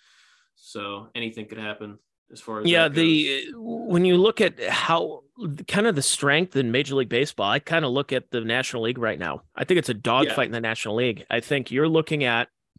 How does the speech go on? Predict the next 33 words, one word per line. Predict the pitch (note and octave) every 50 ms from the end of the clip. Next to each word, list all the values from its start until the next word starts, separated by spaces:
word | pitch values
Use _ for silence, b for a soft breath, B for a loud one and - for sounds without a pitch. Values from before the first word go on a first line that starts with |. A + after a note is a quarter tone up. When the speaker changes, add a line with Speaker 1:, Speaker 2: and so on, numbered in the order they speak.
| _ _ _ _ _ -
Speaker 2:
you | E3 D#3+
know, | D3 C3
the | B2 A2
Dodgers | B2 B2+ B2+ D3+ D#3+ D3+ D3 C3
are | D3+ D3 C#3+ C#3
always | C#3 C3+ C3+ B2+ C#3
around | C3+ A#2+ B2 A#2 A#2+ B2 B2 B2 A#2+ A#2+ A#2
and | A2+ A2+
very | A2 B2 A#2+ B2 A#2+
relevant, | G#2+ A#2 A2 G#2+ A2+ A2 G#2+ - A2+ G#2+ A2+ A2 -
and | G2+ G#2
you | G#2 G#2 A2+
have | A2+ A2+ A2 G#2 - b b b b b b b _
just | - C3 B2+ -
down | - D3 C#3+ C#3
I | C3 C3 C#3 C3+
five | - - D3 B2+ A#2 A#2+ C3 C3+ C#3+ C#3 - - -
with | C3+ C3+ -
the | - A2+
Padres | - - D3+ C3 B2 C#3 - B2+ A#2 A2 G#2+ G#2+ G#2 -
are, | A2 G2 F#2+ F#2+ B B B B B B B B B -
uh, | A#2 A2+ - - - - _ -
a | B2 A#2+
Speaker 1:
Yep. | A2 G#2+
Speaker 2:
very | - - C#3+ D3 D3+ D3
solid | C3+ - - - C#3 B2+ B2+ B2+ B2+ B2 -
team | - - C3 C3 C3 C3
who | B2+ A#2+ -
spends | - - - C#3+ C3+ C3+ C#3 C3 A#2+ - - _ _ _ _ _ -
a | A#2+ G2+ - -
ton | - - - E3 E3
of | D3 B2+
money. | A2 G2+ F#2 F2+ F#2 G#2+ B2+